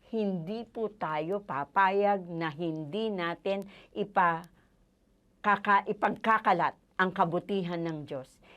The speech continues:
Hindi tayo papayag na hindi natin masharean yung mga kaibigan natin na nawawalan din ng pag-asa. At maibabahagi natin sa kanila ang kagalakan, ang kapayapaan at ang pag-asang meron tayo kay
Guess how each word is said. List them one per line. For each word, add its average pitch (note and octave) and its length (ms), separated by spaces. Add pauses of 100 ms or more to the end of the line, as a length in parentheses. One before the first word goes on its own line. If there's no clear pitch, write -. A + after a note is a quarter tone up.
Hindi G#3 320
tayo G3+ 320
papayag F#3+ 640
na F3+ 160
hindi F#3 400
natin F3 400
masharean E3+ 640
yung E3 320
mga D3+ 160
kaibigan F3+ 560
natin G3+ 400 (320)
na C#4+ 160
nawawalan C4+ 720
din A#3+ 240
ng A3 80
pag-asa. F#3+ 720 (1200)
At F3+ 240
maibabahagi F#3 1400
natin F#3 440
sa D#3 120
kanila D#3+ 480
ang G3 160
kagalakan, G#3 840
ang G3 80
kapayapaan F3+ 760
at - 160
ang E3 160
pag-asang F#3+ 640
meron E3+ 320
tayo C#3+ 320
kay C#3 160